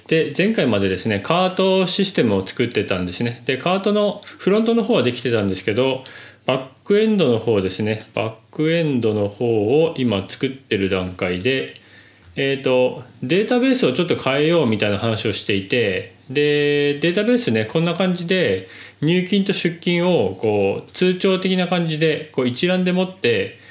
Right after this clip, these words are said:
で、全部のサムをやると、現在のその、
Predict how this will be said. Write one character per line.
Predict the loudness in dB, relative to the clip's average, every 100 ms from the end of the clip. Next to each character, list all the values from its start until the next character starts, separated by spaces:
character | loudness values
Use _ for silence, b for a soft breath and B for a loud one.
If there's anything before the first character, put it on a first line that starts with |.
| B -14 -2
で、 | 0 0
全 | 0 0 2
部 | 2
の | 0
サ | 0
ム | 0 2
を | 2 0 -6
や | -4 -2
る | -2
と、 | -2 0 -2 -6 _ -4
現 | 0 2
在 | 2 2
の | 0 -2 -6
そ | -4
の、 | -2 -2 -4 -6